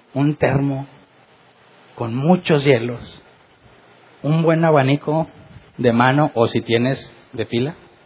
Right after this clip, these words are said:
Y asegúrate de que estás sometiéndote a los demás y que no estás poniéndote a ti mismo por encima de ellos. De esa manera te sometes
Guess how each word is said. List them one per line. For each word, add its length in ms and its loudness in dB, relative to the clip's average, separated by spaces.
Y 140 0
asegúrate 1000 2
de 160 0
que 100 -2
estás 220 0
sometiéndote 680 -4
a 40 -6
los 160 -4
demás 400 -4
y 40 -14
que 120 -6
no 100 -2
estás 260 -6
poniéndote 560 -2
a 60 -10
ti 120 -2
mismo 360 -2
por 140 -2
encima 360 -6
de 120 -8
ellos. 360 -20
De 140 0
esa 180 2
manera 540 2
te 100 -2
sometes 720 -2